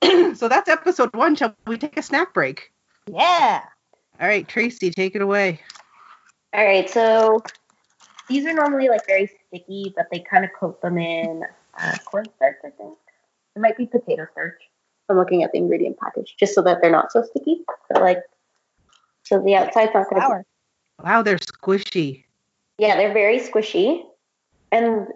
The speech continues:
Speaker 3: um, so it's filled with, like, a green bean, green tea paste. You could
Speaker 1: Oh,
Speaker 3: try
Speaker 1: wow.
Speaker 3: to, like, take it apart, but it's very, very,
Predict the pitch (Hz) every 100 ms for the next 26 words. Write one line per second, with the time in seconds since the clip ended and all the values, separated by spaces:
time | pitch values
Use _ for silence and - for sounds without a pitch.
0 | - 196 185 185 185 - 208 196 190 190
1 | 190 180 - _ _ _ _ - 214 214
2 | - 240 262 294 311 277 226 175 165 175
3 | 180 180 175 175 170 170 165 165 _ _
4 | _ _ _ _ - 185 185 190 190 190
5 | _ _ _ - 202 196 - 190 370 -
6 | - - _ _ _ _ _ - 185 277
7 | 160 226 185 311 359 370 - - _ 285
8 | 294 294 277 302 - 208 202 202 208 311
9 | 339 262 247 247 247